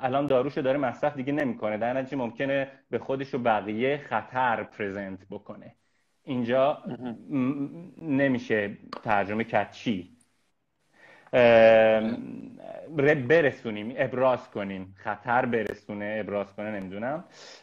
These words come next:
Speaker 1: اه، اه، مثلاً یه
Speaker 2: باعث
Speaker 1: آقایی بوده
Speaker 2: حضور خطر بشه در دیگران.
Speaker 1: آره،
Speaker 2: احضار
Speaker 1: یه هم
Speaker 2: خطر بشه، یک جوری.
Speaker 1: احضار خطر بشه. اه، یا مثلاً یه،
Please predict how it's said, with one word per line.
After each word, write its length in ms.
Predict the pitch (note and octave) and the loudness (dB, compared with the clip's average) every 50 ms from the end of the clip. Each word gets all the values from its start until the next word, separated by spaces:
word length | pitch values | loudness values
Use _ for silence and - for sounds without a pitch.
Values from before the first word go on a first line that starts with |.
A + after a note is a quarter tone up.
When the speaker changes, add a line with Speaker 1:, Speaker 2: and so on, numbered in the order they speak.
| _ _ | _ _
Speaker 1:
اه، 80 | D3+ C#3 | 4 6
اه، 1700 | C#3 C#3 C3+ C3+ C#3 C3+ C3+ C3+ C3+ C3+ C3 C3 C3 C3 B2+ C3+ C#3+ - F2 F#2 F#2 - _ _ - - E3+ D3 C#3 C#3 C#3 C#3 C#3 | 6 8 8 8 8 8 6 6 4 4 2 0 -4 -4 -6 -8 -10 -14 -16 -20 -20 -20 _ _ -14 -8 -4 -2 -2 -2 -2 -4 -6
مثلاً 480 | D#3 E3 E3+ E3 D#3 C#3+ D#3+ D#3+ E3+ | -8 -8 -6 -4 -4 -2 -2 -4 -4
یه 160 | F3+ F3+ F3+ F#3 | -2 -2 0 2
Speaker 2:
باعث 220 | - E3 D3+ C#3+ | 2 2 2 2
Speaker 1:
آقایی 180 | D#3+ E3+ - F3 | 2 2 2 2
بوده 160 | E3+ E3 D3+ | 4 4 4
Speaker 2:
حضور 400 | C#3+ - B2 C#3+ D#3 E3+ F3 F3 | 4 6 4 4 6 6 6 4
خطر 560 | - - C#3+ B2 A#2+ - C#3+ D3 C#3 C#3 C3+ | 4 4 4 2 4 4 4 4 6 4 4
بشه 280 | A#2+ A2+ A2 - C3+ C3+ | 2 0 -4 -4 -6 -4
در 240 | - B2 A#2+ G#2+ G2 - - _ _ - - C3 A#2 A2 | -2 -2 -2 -4 -6 -10 -18 _ _ -18 -14 -14 -12 -8
دیگران. 500 | - C3+ A#2 B2+ B2+ B2 - - - - - _ _ _ _ _ _ _ | -8 -6 -4 -2 -2 -2 -2 -4 -10 -12 -18 _ _ _ _ _ _ _
Speaker 1:
آره، 200 | - D#3+ D3+ D3 | -2 0 2 2
Speaker 2:
احضار 460 | C3 B2+ A#2+ A#2+ A#2 B2+ B2+ C#3+ C#3+ D3 | 2 2 0 2 2 4 4 4 4 2
Speaker 1:
یه 60 | B2+ | 2
هم 140 | B2+ A#2+ A#2+ | 0 -2 -2
Speaker 2:
خطر 220 | B2 C3 - - | -2 -2 -4 -4
بشه، 300 | - - - - - - | -4 -8 -14 -12 -10 -8
یک 140 | B2+ A#2 A2+ | -8 -8 -8
جوری. 140 | A2+ A2+ A#2+ | -8 -4 -2
Speaker 1:
احضار 200 | B2 B2 B2 A#2+ | -2 -2 -4 -4
خطر 440 | A#2+ A#2 G#2 F#2+ - G#2 F#2+ F2+ | -6 -10 -10 -8 -8 -8 -8 -8
بشه. 280 | F2 G2 - - _ - - _ _ _ _ _ _ _ _ _ _ _ - | -10 -14 -20 -20 _ -20 -20 _ _ _ _ _ _ _ _ _ _ _ -6
اه، 680 | B2+ A#2+ A#2+ A#2 A#2 A#2 A#2 A#2 A2+ A2+ A2+ A2+ A#2 A#2 - - _ _ _ _ _ E3 D#3 D3+ E3+ E3 E3+ | -4 -2 0 0 2 2 2 2 2 2 0 0 -2 -4 -8 -16 _ _ _ _ _ _ _ -20 -20 -20 -16
یا 180 | F3 F3 D#3+ E3+ | -8 -4 -2 -2
مثلاً 400 | E3 D#3+ D3+ D3 D3+ D3 D3+ E3 | 0 -2 -2 -2 -2 -2 -2 -2
یه، 300 | E3+ E3+ E3+ F3 F3 - | -2 0 0 0 -2 -4